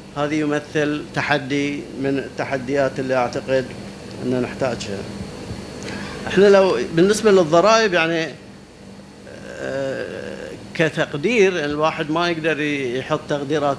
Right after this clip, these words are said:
دقيقة لأن مو عندنا الأرقام ولا نعرف التفاصيل، لكن يمكن تتحصل في حدود، إذا، إذا فرض ضرائب على، آه، الدخل بشكل عام وعلى الثروة بشكل عام،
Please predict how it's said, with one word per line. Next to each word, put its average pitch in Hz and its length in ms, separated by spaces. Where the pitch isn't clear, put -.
دقيقة 160 420
لأن 131 300
مو 135 260
عندنا 139 320
الأرقام 135 440
ولا 127 200
نعرف 131 340
التفاصيل، 143 1200
لكن 185 500
يمكن 220 400
تتحصل 175 600
في 156 80
حدود، 160 380
إذا، 156 360
إذا 165 240
فرض 151 340
ضرائب 143 400
على، 139 360
آه، 135 600
الدخل 147 540
بشكل 143 420
عام 143 380
وعلى 139 640
الثروة 143 560
بشكل 139 580
عام، 143 280